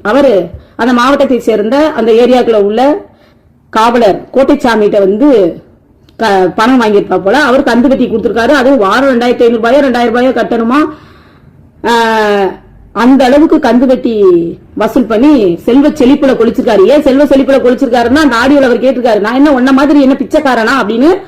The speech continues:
அந்த ஊர் பணத்துல சம்பாரிச்ச அந்த கொள்ளக்கார காவலர் கோட்டைச்சாமி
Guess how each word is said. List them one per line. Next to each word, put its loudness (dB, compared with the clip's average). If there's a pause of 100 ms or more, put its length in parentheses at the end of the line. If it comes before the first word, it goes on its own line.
(400)
அந்த 0
ஊர் 2
பணத்துல 0
சம்பாரிச்ச 0
அந்த -2
கொள்ளக்கார 0
காவலர் 0
கோட்டைச்சாமி 0